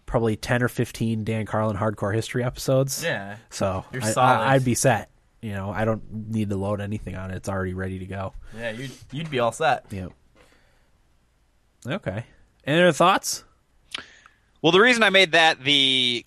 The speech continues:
Speaker 1: Oh.
Speaker 3: Q O T W,
Speaker 1: Yeah.
Speaker 3: um, I, I, you know how I read the Mario Kart thing last week? Um, I also had something saved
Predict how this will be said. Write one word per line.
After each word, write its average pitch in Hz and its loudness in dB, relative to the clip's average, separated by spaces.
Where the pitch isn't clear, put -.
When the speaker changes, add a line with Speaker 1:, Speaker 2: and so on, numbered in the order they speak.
Speaker 1:
Oh. - -4
Speaker 3:
Q 143 4
O 139 4
T 147 0
W, 117 2
Speaker 1:
Yeah. 110 -8
Speaker 3:
um, 107 0
I, 104 -6
I, 151 2
you 180 -4
know 214 0
how 220 4
I 190 6
read 175 6
the 143 2
Mario 127 6
Kart 135 0
thing 131 -4
last 117 0
week? - -6
Um, 113 -4
I 110 -2
also 190 2
had 156 4
something 127 -4
saved 104 2